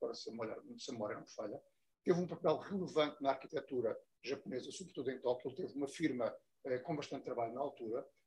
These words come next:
Foi também importante enquanto tradutor de obras ocidentais para o Japão, nomeadamente com a introdução de conceitos como cidade-jardim, eh, obviamente conceitos,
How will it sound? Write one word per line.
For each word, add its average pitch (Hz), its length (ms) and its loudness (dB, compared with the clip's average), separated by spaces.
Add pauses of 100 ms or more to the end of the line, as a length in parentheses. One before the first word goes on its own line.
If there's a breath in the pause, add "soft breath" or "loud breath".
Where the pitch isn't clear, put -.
(140)
Foi 214 100 0
também 160 260 6
importante 180 400 2
enquanto 156 320 2
tradutor 160 600 4
de 135 140 0
obras 147 480 4
ocidentais 127 960 2 (260)
para 139 220 6
o 113 60 0
Japão, 139 560 4 (240 soft breath)
nomeadamente 147 560 4
com 165 80 0
a - 20 4
introdução 156 480 2
de 151 120 -10
conceitos 147 500 0
como 147 260 -2
cidade-jardim, 127 840 0 (340)
eh, 110 320 0
obviamente 113 420 -6
conceitos, - 420 -6